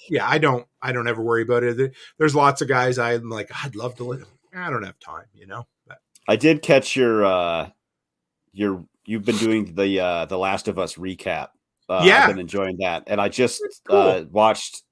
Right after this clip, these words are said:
Speaker 2: episode three the other night. So I'm gonna have to catch your follow-up and see what you said about, uh,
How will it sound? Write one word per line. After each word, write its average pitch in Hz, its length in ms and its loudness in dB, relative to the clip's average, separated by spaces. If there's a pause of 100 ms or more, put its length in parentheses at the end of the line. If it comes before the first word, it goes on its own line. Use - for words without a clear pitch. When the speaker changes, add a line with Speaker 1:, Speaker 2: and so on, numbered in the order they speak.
Speaker 2:
episode 104 460 -4
three 110 320 -2
the 95 160 -2
other 92 160 -2
night. 85 340 -6
So 95 200 -2
I'm 95 100 -4
gonna 95 180 -4
have 92 220 -4
to 87 260 -4 (460)
catch 113 260 0
your 101 120 -4
follow-up 113 640 4
and 90 100 -12
see 110 140 -4
what 92 160 -4
you 90 60 -12
said 101 300 2
about, 90 520 -2
uh, 85 400 -2